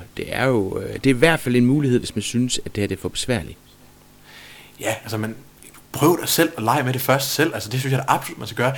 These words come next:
Speaker 2: Ja, mit, mit mål med det her er jo sådan set bare, at flere skal til at teste. Altså, det skal være nemmere at gøre det. Så, så,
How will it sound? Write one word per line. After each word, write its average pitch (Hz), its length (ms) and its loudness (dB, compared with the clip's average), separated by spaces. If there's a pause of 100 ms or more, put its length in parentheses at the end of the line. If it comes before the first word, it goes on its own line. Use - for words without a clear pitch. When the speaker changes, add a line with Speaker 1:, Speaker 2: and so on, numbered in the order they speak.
(140)
Speaker 2:
Ja, 127 100 -2
mit, 147 180 -2
mit 143 160 0
mål 147 200 2
med - 100 -2
det 120 80 -2
her 127 100 0
er 107 100 0
jo 123 80 -2
sådan 123 120 -4
set 110 60 -4
bare, 113 140 2
at 127 60 -2
flere 127 200 0
skal 135 160 -4
til - 120 -6
at 107 60 -6
teste. - 400 -6
Altså, - 140 -14
det 107 80 -8
skal - 120 -8
være 123 100 4
nemmere 135 240 2
at 127 80 0
gøre 110 220 -4
det. 131 60 -4 (360)
Så, 110 240 4
så, 113 160 0